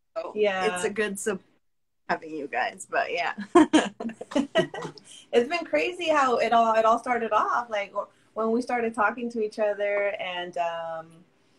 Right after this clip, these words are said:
Speaker 2: yeah, it's just been, like, work ever since, huh? Since we started speaking, or pretty much since the pandemic started.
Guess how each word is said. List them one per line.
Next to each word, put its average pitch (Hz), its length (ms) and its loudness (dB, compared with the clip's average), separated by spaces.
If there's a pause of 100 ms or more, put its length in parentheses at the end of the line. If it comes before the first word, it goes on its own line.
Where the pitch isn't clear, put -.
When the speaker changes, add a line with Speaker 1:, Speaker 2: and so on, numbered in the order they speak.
(440)
Speaker 2:
yeah, 185 200 0
it's 185 180 -2
just 233 180 -6
been, 233 180 -4
like, 185 260 -6 (560)
work 214 420 0
ever 208 220 2
since, 247 500 -2
huh? 214 380 0
Since 214 240 -6
we 214 100 -2
started 214 320 -2
speaking, 208 540 -8
or 185 240 0
pretty 226 200 -4
much 226 200 -2
since 220 320 -8
the 190 80 -4
pandemic 185 500 -8
started. 180 580 -6